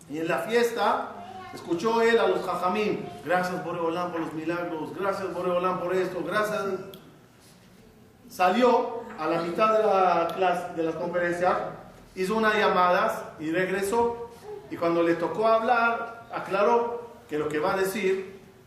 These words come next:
tuvo que pedir permiso para decirlo. Y ya que le autorizaron, ¿cuál era el secreto? Dijo él, "Acabo de escucharlos a ustedes, gracias Boreolam, gracias Boreolam", y yo dentro de mí,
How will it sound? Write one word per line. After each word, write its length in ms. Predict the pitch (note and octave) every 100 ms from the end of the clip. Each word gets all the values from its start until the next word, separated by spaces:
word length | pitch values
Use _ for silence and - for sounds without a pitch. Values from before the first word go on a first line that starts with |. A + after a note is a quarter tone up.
| - _ _ - - - - - - - -
tuvo 220 | F#3 F#3+
que 100 | G3
pedir 360 | F#3 E3+ G3 -
permiso 540 | F#3+ G#3 G#3 - F#3+
para 240 | F3+ D#3+ E3
decirlo. 460 | E3+ A#3 A#3 F3+ B2+ - - - - - - D3
Y 100 | D#3
ya 200 | F#3 F#3
que 120 | F#3+
le 60 |
autorizaron, 840 | G3 G3 G#3+ G#3+ G#3 A#3+ G#3+ G#3 G#3+ - - - - - - - - - - - - -
¿cuál 200 | F3 F#3+
era 380 | G#3 G3 F#3+ F3+
el 60 | -
secreto? 520 | D#3 D#3+ D3 D3 D3+ - - - - - -
Dijo 320 | A3 A3+ G#3+
él, 440 | A3+ G#3+ G#3+ - - - - - - - -
"Acabo 280 | - A3+ C4+
de 40 | -
escucharlos 580 | - F#3 G#3+ A3 A3+ G3
a 60 |
ustedes, 640 | E3 - G#3 A#3 A#3 F#3+ -
gracias 460 | G3+ A3+ A#3 F#3+
Boreolam, 680 | F#3 F#3 E3+ F#3+ F3 G3 F3+
gracias 320 | - A#3 A3+
Boreolam", 500 | G3+ G3+ F#3+ A3 A#3+
y 80 | G#3
yo 100 | A#3
dentro 320 | A#3 A#3+ A#3+
de 120 | A#3 A3+
mí, 560 | A#3+ A#3+ B3+ - -